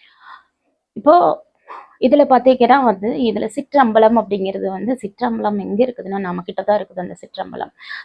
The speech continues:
சிற்றம்பலத்துல தான் அவன் ஆடுறான் அப்படின்னு சொல்லி சொல்றாங்க. சிற்றம்பலத்துக்குள்ள தான் அவன் இருக்கிறான்,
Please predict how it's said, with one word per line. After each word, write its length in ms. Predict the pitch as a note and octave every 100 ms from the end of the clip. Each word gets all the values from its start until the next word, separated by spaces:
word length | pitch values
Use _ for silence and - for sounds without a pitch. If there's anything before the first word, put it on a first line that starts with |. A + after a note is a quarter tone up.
| -
சிற்றம்பலத்துல 640 | G3+ B3 A#3 G#3+ G3+ F#3+ F3+
தான் 160 | - A#3+
அவன் 200 | F#3+ F#3 F#3
ஆடுறான் 400 | F3+ G3 F#3 F#3 - -
அப்படின்னு 280 | F#3 F3+ F3
சொல்லி 140 | - - -
சொல்றாங்க. 360 | - - - - - - - -
சிற்றம்பலத்துக்குள்ள 760 | B3 B3+ A3 G3+ G3+ G3 F#3 F#3+
தான் 220 | B3+ C4
அவன் 160 | G#3 F#3+ F3+
இருக்கிறான், 420 | F#3+ F#3+ F3+